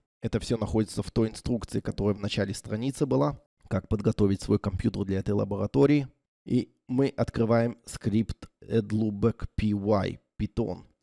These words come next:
Я вам хочу показать, что есть extension, что есть окончание у этого файла, и мы делаем edit.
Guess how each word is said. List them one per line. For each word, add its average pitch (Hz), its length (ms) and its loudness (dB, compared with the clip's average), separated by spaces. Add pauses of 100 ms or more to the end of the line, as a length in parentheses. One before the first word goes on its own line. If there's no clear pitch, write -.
(100)
Я 107 60 -4
вам 104 100 -4
хочу 98 200 -6
показать, 101 440 -2
что - 460 -4
есть 95 460 -6
extension, 127 640 -2
что - 260 -6
есть 104 200 -4
окончание 95 440 -4
у 98 40 -4
этого 95 240 -4
файла, 147 480 4
и 117 180 -8
мы 117 160 -2
делаем 110 460 0
edit. 127 480 0